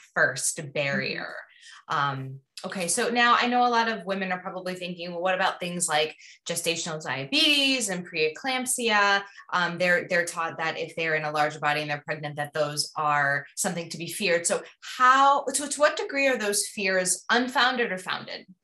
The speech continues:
Speaker 2: So it's a really great question, and it's one with kind of a few different layers. So if you look at the research from face value, yes, folks in bigger bodies, the higher your B M I, the higher your chance of these things happening. So,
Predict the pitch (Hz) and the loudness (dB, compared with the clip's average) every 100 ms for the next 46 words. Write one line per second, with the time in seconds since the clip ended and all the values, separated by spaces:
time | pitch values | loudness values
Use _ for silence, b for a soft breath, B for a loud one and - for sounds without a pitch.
0 | _ _ b b b b b 254 247 294 | _ _ b b b b b 6 6 6
1 | 302 302 311 277 220 247 208 - 180 175 | 4 4 4 4 4 2 2 0 -8 -6
2 | 151 240 240 247 262 233 220 208 220 202 | 2 4 4 2 0 -2 -4 -6 -6 -6
3 | 208 208 185 170 175 170 156 156 180 - | -4 -4 -6 -4 2 2 2 -2 -4 2
4 | 220 214 220 - _ - - 262 262 285 | 4 6 2 -2 _ -8 -2 2 2 2
5 | 370 330 254 254 247 220 214 220 202 - | -4 -4 -2 -2 2 0 0 -8 -8 -2
6 | 190 196 - 170 170 175 180 180 226 240 | -2 -2 0 2 4 2 -2 -2 -4 -8
7 | _ _ 175 185 202 - - - 220 214 | _ _ -2 4 4 2 -14 -4 0 0
8 | - 240 226 220 190 175 170 175 180 190 | 2 4 4 2 2 0 -2 -6 -6 0
9 | 196 214 208 202 185 175 170 170 175 - | 0 2 -2 -2 -4 -2 -2 -4 -8 -8
10 | 170 170 - - - - - - 165 165 | -6 -4 -4 0 4 4 4 -2 -8 -8
11 | - 156 170 170 - - - 165 - - | -10 -10 -10 -8 -12 -12 -12 -12 -10 -10
12 | - - - 180 180 180 | -10 -10 0 4 4 2